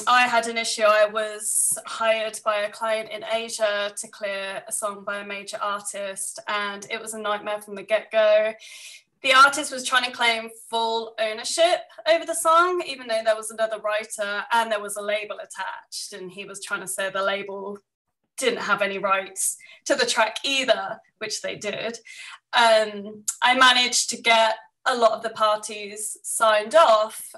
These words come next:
and the artist was responsible for signing off his own publishing. So that was the only thing left to clear. And just as we're finally getting to the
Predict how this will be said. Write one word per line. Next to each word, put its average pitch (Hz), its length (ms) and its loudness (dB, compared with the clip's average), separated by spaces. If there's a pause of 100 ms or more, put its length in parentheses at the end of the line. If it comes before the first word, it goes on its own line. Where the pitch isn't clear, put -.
(100)
and 208 440 -4 (220)
the 247 160 -10
artist 254 920 -2
was 202 720 -10 (460)
responsible 277 440 -4
for 254 80 -8
signing 240 420 -4
off 220 160 -8
his 214 160 -10
own 214 220 -4
publishing. - 920 -12 (640)
So 285 100 -6
that 302 200 8
was 311 80 4
the 330 180 6
only 302 180 2
thing 262 260 -6
left 247 440 0
to 233 100 -12
clear. 247 340 -4 (520)
And 226 480 2 (160)
just 254 460 -6
as 240 380 -8 (160)
we're 226 120 -12
finally 226 400 -4
getting 220 300 -8
to 226 100 -16
the 214 260 -2